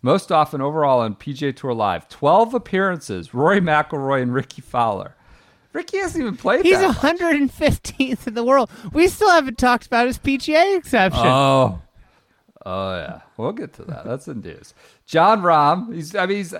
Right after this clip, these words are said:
Speaker 1: Jon Rahm has eleven. Phil, ten. Phil, another one that's sort of, I mean, I get it. He's, he's the,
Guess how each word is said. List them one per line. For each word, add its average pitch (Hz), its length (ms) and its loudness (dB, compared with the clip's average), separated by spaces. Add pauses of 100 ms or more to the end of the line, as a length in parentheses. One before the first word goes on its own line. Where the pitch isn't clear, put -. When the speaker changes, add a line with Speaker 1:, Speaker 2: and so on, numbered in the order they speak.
(140)
Speaker 1:
Jon 202 320 2
Rahm 156 240 2
has 147 120 -2
eleven. 120 640 -6
Phil, 202 360 -2
ten. 135 560 -6
Phil, 190 340 -4
another 165 340 0
one 110 200 -2
that's 95 220 -10
sort 104 240 -6
of, 85 180 -10 (540)
I 131 140 -8
mean, 147 160 -2
I 143 80 -2
get 127 260 -4
it. - 240 -12
He's, 123 300 -10
he's 113 180 -10
the, 143 240 -16